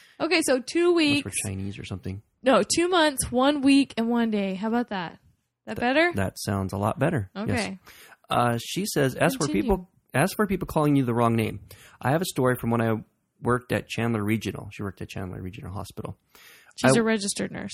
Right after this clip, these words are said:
Speaker 2: I was still on orientation, which meant I had to work with another nurse. This particular day, I worked with a nurse I hadn't worked with before, and she didn't know,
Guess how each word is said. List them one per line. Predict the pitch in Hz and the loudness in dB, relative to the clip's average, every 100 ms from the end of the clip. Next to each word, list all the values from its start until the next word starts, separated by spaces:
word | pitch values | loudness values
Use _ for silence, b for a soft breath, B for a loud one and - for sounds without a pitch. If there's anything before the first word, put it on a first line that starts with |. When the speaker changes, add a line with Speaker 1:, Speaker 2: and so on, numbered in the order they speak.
| - | 0
Speaker 2:
I | 127 | 2
was | 147 - | 4 2
still | 170 | 2
on | 180 147 | 2 4
orientation, | 139 135 123 127 - 110 107 - - | 4 2 0 -4 -2 -2 -2 -4 -6
which | 113 - | -6 0
meant | 131 | 0
I | 120 | 2
had | 127 | 0
to | 117 | 0
work | 120 135 | 0 0
with | - 107 | -2 -2
another | 107 101 | -2 0
nurse. | 147 110 - | 0 -2 -4
This | 139 - | -6 -6
particular | - - 131 | -8 -6 -4
day, | 104 104 107 | -2 -2 -2
I | 113 | -2
worked | 120 117 123 | 0 0 -2
with | 117 | -4
a | 110 | -4
nurse | 104 107 117 - | 0 -2 -4 -8
I | - | -4
hadn't | 110 117 107 | -2 -2 -2
worked | 107 - | -4 -4
with | 110 110 - | -8 -6 -8
before, | 127 202 156 107 - - | -4 0 0 0 -6 -8
and | 117 | -6
she | 131 | -2
didn't | 160 131 | 0 2
know, | 147 139 131 | 2 2 0